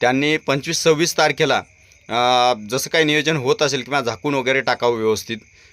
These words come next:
अ, एवढी विनंती करतो. सत्तावीस तारखेपासून राज्यातलं वातावरण जास्त खराब होण्याची शक्यता असल्यामुळे हा अंदाज मी या ठिकाणी दिला. शेतकरी मित्रांनो, हा कमी दाब जो आहे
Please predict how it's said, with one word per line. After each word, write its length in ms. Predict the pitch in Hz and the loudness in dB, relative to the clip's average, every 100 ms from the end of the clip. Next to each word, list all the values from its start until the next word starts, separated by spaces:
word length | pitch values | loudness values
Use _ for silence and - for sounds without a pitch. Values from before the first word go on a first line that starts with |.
| _ | _
अ, 300 | 107 117 117 | -2 2 2
एवढी 280 | 113 127 139 | 2 2 2
विनंती 320 | 131 127 120 | 0 -2 -4
करतो. 320 | - 117 127 139 | -2 -2 -2 -4
सत्तावीस 500 | 131 - 160 165 160 | -6 0 2 2 0
तारखेपासून 580 | 139 143 127 135 113 87 - _ | 0 -2 -4 -4 -6 -8 -18 _
राज्यातलं 480 | 101 123 110 135 143 | 0 0 2 0 2
वातावरण 440 | 127 - 123 131 | 2 2 0 0
जास्त 240 | 120 - - | -4 -4 -8
खराब 200 | - 113 | -4 -2
होण्याची 300 | 110 107 110 | -2 -4 -4
शक्यता 400 | - 110 - 120 | -6 -4 -6 0
असल्यामुळे 540 | 123 110 113 110 113 127 - - | 0 0 -2 -2 -2 -4 -8 -10
हा 140 | 127 120 | -2 -2
अंदाज 300 | 113 110 110 | 0 -2 -2
मी 80 | |
या 60 | 113 | -4
ठिकाणी 300 | 110 104 110 | -4 -6 -4
दिला. 200 | 107 101 - _ - | -2 -4 -6 _ -12
शेतकरी 460 | - 123 - 151 151 | -2 -2 2 2 4
मित्रांनो, 440 | 143 131 131 131 165 - - - - - | 2 2 2 -2 -6 -20 -20 -20 -20 -4
हा 140 | 123 147 | 0 2
कमी 280 | - 147 | 2 2
दाब 220 | 156 156 135 | 4 4 4
जो 100 | 139 | 2
आहे 300 | 127 123 | 2 -2